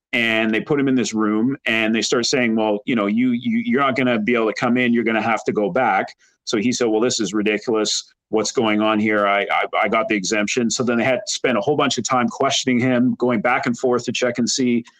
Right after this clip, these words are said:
whether or not he could actually get this exemption to get into the country. Uh, finally, they said, uh, "No, you can't." Then everybody thought, well, he was gonna get shipped back on the next plane home. But then suddenly,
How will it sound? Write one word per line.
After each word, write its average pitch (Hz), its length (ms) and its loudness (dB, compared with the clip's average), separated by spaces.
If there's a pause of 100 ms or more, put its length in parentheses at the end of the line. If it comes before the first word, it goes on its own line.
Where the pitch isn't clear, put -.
(180)
whether 131 200 2
or 127 40 2
not 131 120 2
he 123 60 2
could 123 160 0
actually 120 260 0
get 143 240 0
this 127 160 0
exemption 120 500 0
to 110 80 -4
get 113 160 2
into 110 160 0
the 104 80 -2
country. 160 540 0 (380)
Uh, 110 200 2
finally, 139 460 2
they 117 160 2
said, 113 420 0
uh, 104 280 2 (200)
"No, 123 200 2
you 113 180 0
can't." 196 420 0 (280)
Then 123 240 2
everybody 123 340 2
thought, 117 260 0
well, 117 120 2
he 113 40 2
was 113 120 -2
gonna 123 180 0
get 107 140 0
shipped - 220 -4
back 113 300 0
on 110 100 0
the 101 80 0
next 107 280 -2
plane 104 220 0
home. 160 360 0 (280)
But - 100 0
then 131 160 2
suddenly, 120 640 0